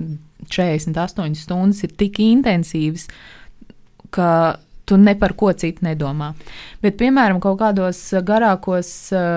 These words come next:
nu, tai pašā, piemēram, kāpjot septiņtūkstošniekā, kas ir, ā, liels augstums, bet ir lieli attālumi un tur lēnām ir ritmiskas tās kustības,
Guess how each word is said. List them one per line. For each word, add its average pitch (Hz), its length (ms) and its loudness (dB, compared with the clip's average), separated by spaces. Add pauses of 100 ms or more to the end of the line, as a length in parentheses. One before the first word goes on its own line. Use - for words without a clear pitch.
(180)
nu, 220 180 -2
tai 214 140 4
pašā, 220 260 -2
piemēram, 180 480 -2
kāpjot 180 400 -2
septiņtūkstošniekā, 190 1200 -2
kas 160 280 -8
ir, 170 180 -4
ā, - 20 -10 (300)
liels 196 400 2
augstums, 208 720 2
bet 175 300 -4
ir 185 180 -2
lieli 208 400 -2
attālumi 185 960 2
un 175 160 -4
tur 185 160 -2
lēnām 185 680 2
ir 175 200 -6
ritmiskas 214 640 -2
tās 156 240 2
kustības, 190 680 -4